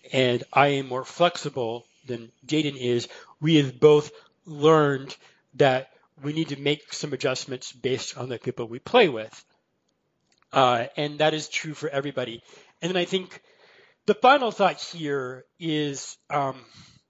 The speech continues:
an issue that I keep thinking about in recent years, and I vaguely bring up, and it is the concept of projection,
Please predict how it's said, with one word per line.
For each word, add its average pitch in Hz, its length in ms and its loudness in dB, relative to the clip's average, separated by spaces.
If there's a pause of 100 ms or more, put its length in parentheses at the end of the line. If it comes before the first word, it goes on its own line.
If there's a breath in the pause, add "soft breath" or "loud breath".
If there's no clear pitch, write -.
(880)
an 185 140 0
issue 196 380 -4
that 165 340 2 (320)
I 196 80 2
keep - 280 -6
thinking 254 240 -6
about 185 340 2 (280)
in 165 220 -10
recent 165 380 -6
years, 143 540 -8 (100)
and 147 340 -14
I 156 180 -6 (120)
vaguely 156 420 -4
bring 139 220 -4
up, 123 240 -4 (100)
and 131 380 -8
it 156 100 -6
is 151 120 -8
the 160 60 -14
concept 208 560 -8
of 143 220 -4 (220)
projection, 127 680 -12